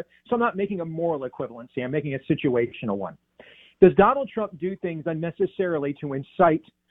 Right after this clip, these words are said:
people to be opposed to him, to incite his enemies? Yes. But then do his enemies go absolutely effing insane in response? Yes. And that's kind of what Jimmy does. He does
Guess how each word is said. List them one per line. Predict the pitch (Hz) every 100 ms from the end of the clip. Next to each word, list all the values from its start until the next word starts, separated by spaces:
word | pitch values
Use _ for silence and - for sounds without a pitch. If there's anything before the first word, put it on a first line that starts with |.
| _
people | - 190 151 139
to | -
be | 143
opposed | 143 - 165 151 -
to | -
him, | 123 101 98
to | - 151
incite | 151 - 185 175
his | 143 160
enemies? | 165 156 127 107 _ _ _
Yes. | 165 175 - _ _ - - - _
But | -
then | 196 233
do | 214
his | 196 185 -
enemies | 220 214 170 160
go | 165 156 -
absolutely | 175 202 - 214 202 180 -
effing | 185 180 190 180
insane | 160 156 _ - 180 175 147 156
in | 147 143
response? | 143 - 151 143 - - - _ _ -
Yes. | 240 190 - _ _ _ _ _ _
And | 185
that's | 233 233
kind | - 262 247
of | 208
what | 214
Jimmy | 156 180 147
does. | 107 78 - _ _ _ _ _ _ _ _ _
He | -
does | 202 277